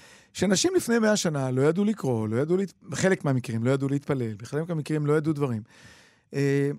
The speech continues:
אז ברור שלא היית מצפה שנשים תוכלנה לענות לשאלות בהלכה. נדמה לי שיש מסורת, אני לא רוצה להיות ערב על כך ש-, אה, אחד מגדולי חכמי ישראל למד את, אה, הלכות טהרת המשפחה, הלכות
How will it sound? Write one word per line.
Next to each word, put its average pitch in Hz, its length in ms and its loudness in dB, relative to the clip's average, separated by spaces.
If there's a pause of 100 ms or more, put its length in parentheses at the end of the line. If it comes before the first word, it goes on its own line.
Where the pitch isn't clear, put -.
(100)
אז 139 120 -6
ברור 320 320 4
שלא 156 720 2
היית 196 160 2
מצפה 262 460 0
שנשים 180 440 -2
תוכלנה 196 380 -2
לענות 165 340 0
לשאלות 160 340 0
בהלכה. 156 380 0 (640)
נדמה 180 140 -2
לי 254 60 0
שיש 165 240 2
מסורת, 147 360 0
אני 131 140 -2
לא 147 80 2
רוצה 147 200 0
להיות 135 220 0
ערב 123 180 -2
על 117 60 -8
כך 151 180 -4
ש-, - 100 -2 (560)
אה, 127 180 0 (560)
אחד 170 220 2
מגדולי 156 540 4
חכמי 156 300 -4
ישראל 196 400 2
למד 170 480 2
את, 190 260 0
אה, 165 200 0
הלכות 165 340 0
טהרת 170 260 -2
המשפחה, 196 440 -2
הלכות 165 480 -6